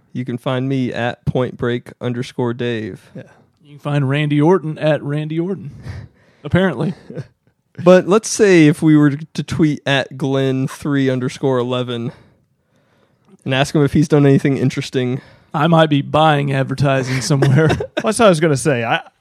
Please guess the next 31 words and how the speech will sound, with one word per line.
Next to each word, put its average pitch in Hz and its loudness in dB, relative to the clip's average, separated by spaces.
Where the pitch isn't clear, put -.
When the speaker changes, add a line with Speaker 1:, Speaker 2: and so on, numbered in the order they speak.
Speaker 2:
I 220 4
haven't 175 2
used 156 0
the 135 2
internet 135 -2
to 139 -12
make 139 -6
a 127 -4
lot 135 -2
of 123 -4
money 131 -2
in 120 -6
the 123 -6
last 123 -8
few 123 -6
weeks. - -12
I - -10
don't 131 -6
believe 123 -6
so, - -12
at - -16
least. 139 -6
Speaker 1:
I, 135 -6
I - -2
haven't 190 0
either. 147 -2
Speaker 3:
The 143 2
night 196 4
was 160 0
March 165 2
thirtieth, 143 2